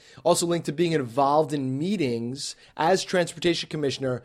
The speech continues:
about United issues weeks after he had stopped being United's lobbyist, which also posed a potential conflict of interest. Maybe it was one, maybe it was all three.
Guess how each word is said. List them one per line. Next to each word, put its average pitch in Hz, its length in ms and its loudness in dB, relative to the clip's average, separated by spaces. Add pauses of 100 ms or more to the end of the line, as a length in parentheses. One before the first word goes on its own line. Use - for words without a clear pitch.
(160)
about 160 460 2
United 160 480 2
issues 131 460 0 (100)
weeks 196 380 -2
after 143 360 2
he 131 120 -2
had 131 120 -2
stopped 123 340 0
being 120 380 -4 (180)
United's 127 440 0
lobbyist, 113 560 -2
which 113 240 -6 (280)
also 143 260 4
posed 127 320 -2
a - 40 -6
potential - 360 -6
conflict 113 340 -8
of 110 80 -8
interest. 110 320 -8 (240)
Maybe 139 260 4
it 139 60 6
was 131 160 2
one, 127 340 0
maybe 120 260 0
it - 20 0
was 120 140 -4
all 117 140 0
three. 151 600 4